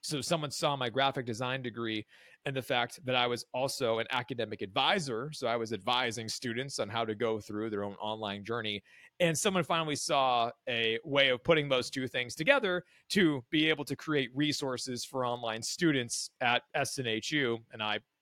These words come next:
fell into that. And then that's what finally started me on this journey.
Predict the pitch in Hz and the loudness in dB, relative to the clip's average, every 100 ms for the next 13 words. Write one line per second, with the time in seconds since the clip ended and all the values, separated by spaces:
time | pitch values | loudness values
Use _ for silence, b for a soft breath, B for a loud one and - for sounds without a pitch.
0 | _ - - 180 139 127 117 113 160 107 | _ -16 -4 2 2 2 -2 6 6 6
1 | - 113 104 101 123 147 135 113 - 147 | 2 -4 -4 0 4 4 2 -6 -6 -2
2 | 143 123 110 101 - _ _ - - - | 0 0 0 -2 -8 _ _ -10 -4 2
3 | 131 120 110 107 98 92 - 92 80 | 2 2 -2 -4 -4 -8 -6 -8 -8